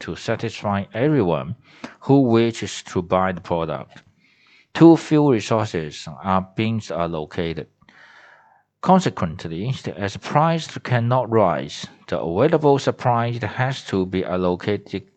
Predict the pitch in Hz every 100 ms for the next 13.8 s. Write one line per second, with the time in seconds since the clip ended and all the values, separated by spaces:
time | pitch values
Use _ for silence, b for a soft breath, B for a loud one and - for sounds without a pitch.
0 | 71 - 95 90 92 - - 135 131 127
1 | _ 113 110 110 101 95 90 85 - -
2 | - _ B B B B B B B B
3 | B B B _ _ 110 107 139 175 170
4 | 123 110 113 120 123 104 98 90 90 87
5 | 95 - _ 92 90 90 110 113 110 -
6 | 76 85 80 73 - - - 98 90 71
7 | 60 _ _ 76 76 87 85 71 82 -
8 | - - 76 76 - _ b b b b
9 | _ 76 76 90 92 - 135 110 85 87
10 | 76 - - _ - 85 87 80 76 -
11 | 85 80 90 104 110 101 85 92 98 101
12 | - 80 80 82 78 80 90 80 82 80
13 | 65 - 69 82 98 - - 71